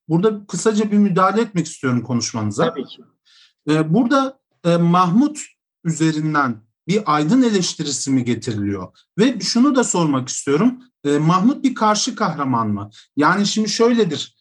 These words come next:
Speaker 1: Shakespeare'in Hamlet'ini düşünecek olursak, e, Hamlet babasından intikam almak için, yani amcasından intikam almak için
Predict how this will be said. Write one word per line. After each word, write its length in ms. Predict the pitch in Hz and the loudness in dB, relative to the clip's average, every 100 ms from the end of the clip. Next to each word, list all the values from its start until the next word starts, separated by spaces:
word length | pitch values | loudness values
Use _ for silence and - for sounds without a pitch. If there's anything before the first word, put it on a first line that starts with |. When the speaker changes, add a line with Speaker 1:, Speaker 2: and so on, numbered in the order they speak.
| _ | _
Speaker 1:
Shakespeare'in 920 | - - 208 - - 214 226 226 - _ | -4 -2 0 -2 0 0 0 -4 -12 _
Hamlet'ini 840 | - 175 208 214 208 220 208 214 214 | -2 2 4 2 0 2 2 2 -2
düşünecek 520 | 170 180 208 202 208 214 | -6 -2 0 2 0 0
olursak, 640 | 233 285 - 240 - _ _ _ _ 139 | -2 -2 -2 -4 -6 _ _ _ _ -4
e, 40 | |
Hamlet 760 | 135 143 143 175 190 202 - - _ | -2 -2 0 0 2 -2 -4 -14 _
babasından 840 | 160 170 185 - 196 185 202 - | 2 2 0 -4 -2 -2 -2 -6
intikam 540 | - 175 165 - 196 196 | 0 0 0 -2 0 2
almak 340 | 190 196 185 | 2 0 -6
için, 380 | 170 - 170 135 | -6 -2 -2 -2
yani 220 | 135 131 | -2 0
amcasından 560 | 151 160 175 - 180 175 | 2 2 2 0 -2 0
intikam 420 | 175 165 165 175 | 0 -2 -2 0
almak 320 | 170 170 170 | 2 2 -2
için 360 | 165 - 165 160 | -4 -2 -2 -2